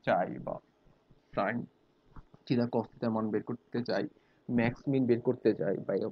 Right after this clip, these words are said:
হচ্ছে আমি যদি স্কয়ার বের করতে চাই, তাহলে আমি prologue এই কাজগুলা কিভাবে করব? আজকের ল্যাবের কাজ হচ্ছে এগুলো, যে হচ্ছে এই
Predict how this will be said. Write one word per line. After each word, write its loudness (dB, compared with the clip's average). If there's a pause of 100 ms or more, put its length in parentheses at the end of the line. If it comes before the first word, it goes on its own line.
(200)
হচ্ছে -6
আমি 6
যদি -4
স্কয়ার -2
বের -2
করতে -8
চাই, -4 (500)
তাহলে -2 (240)
আমি -4 (100)
prologue 0
এই 0
কাজগুলা 0
কিভাবে -6
করব? -8
আজকের -6
ল্যাবের -4
কাজ -4
হচ্ছে -10
এগুলো, -6
যে -8
হচ্ছে -8
এই -4